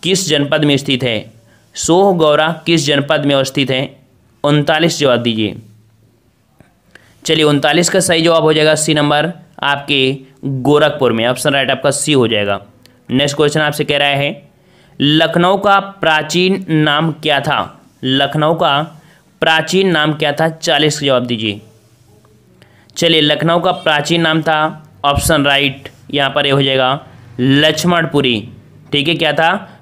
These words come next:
लक्ष्मणपुरी। नेक्स्ट क्वेश्चन आपसे अगला है जैन धर्म के तेईसवें तीर्थकर जो कि पार्श्वनाथ का उत्तर प्रदेश के किस जनपद में,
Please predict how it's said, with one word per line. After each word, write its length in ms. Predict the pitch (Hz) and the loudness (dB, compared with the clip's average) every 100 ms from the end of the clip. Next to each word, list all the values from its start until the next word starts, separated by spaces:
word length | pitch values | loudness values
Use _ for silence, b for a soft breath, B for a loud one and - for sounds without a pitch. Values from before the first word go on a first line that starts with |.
| - | -2
लक्ष्मणपुरी। 840 | 139 147 147 165 147 135 117 107 - - - b b b | 0 0 0 -2 -2 0 0 -2 -6 -20 -20 b b b
नेक्स्ट 300 | 135 160 156 | 0 0 0
क्वेश्चन 280 | 165 156 160 | 0 2 0
आपसे 240 | 156 156 | -2 -2
अगला 200 | 147 151 | 0 0
है 420 | 151 143 147 - - _ b b b - | 0 -2 -4 -8 -20 _ b b b -6
जैन 440 | 143 131 170 208 | -4 0 2 2
धर्म 280 | 190 196 196 | 2 2 2
के 160 | 196 202 - 165 | 0 -2 -4 0
तेईसवें 520 | 156 151 180 185 185 | 0 0 0 -2 -2
तीर्थकर 600 | 160 165 165 147 139 135 175 151 | -2 0 0 0 0 -2 -8 -6
जो 140 | 143 | -4
कि 120 | 160 | -2
पार्श्वनाथ 680 | 160 - 151 151 151 160 175 | -4 -2 -2 -2 -2 0 0
का 200 | 180 175 | 0 0
उत्तर 320 | 160 156 147 | 0 -2 -4
प्रदेश 280 | 143 151 147 | -2 -2 0
के 100 | 156 | -2
किस 260 | 151 165 139 | 0 0 0
जनपद 360 | 143 135 135 | -2 0 0
में, 320 | 139 131 151 | 0 -2 -4